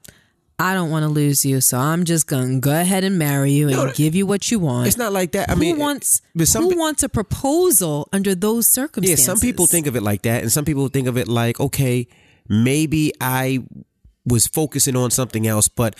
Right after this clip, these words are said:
Speaker 2: I don't wanna lose you for nothing. You're the most important person to me in this world."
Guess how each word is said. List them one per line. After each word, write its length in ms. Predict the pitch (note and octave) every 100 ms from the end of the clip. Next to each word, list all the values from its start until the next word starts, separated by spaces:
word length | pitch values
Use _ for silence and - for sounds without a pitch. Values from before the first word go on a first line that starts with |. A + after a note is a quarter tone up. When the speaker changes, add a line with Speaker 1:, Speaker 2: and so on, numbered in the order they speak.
| - - -
Speaker 2:
I 160 | C#3+ D#3
don't 360 | B2+ F#2+ C#3 A2+
wanna 160 | B2
lose 260 | A#2+ B2 G#2+
you 60 | A2
for 120 | G#2+
nothing. 320 | G#2+ G#2 A2
You're 120 | A#2
the 100 | A2
most 260 | G#2+ C#3+ D#3
important 360 | D3 D#3 -
person 480 | - C3+ B2+ - A#2+ - - -
to 120 | C3
me 120 | C3 B2+
in 100 | A2+
this 140 | A2 G2+
world." 440 | G2 F#2 G2 G#2+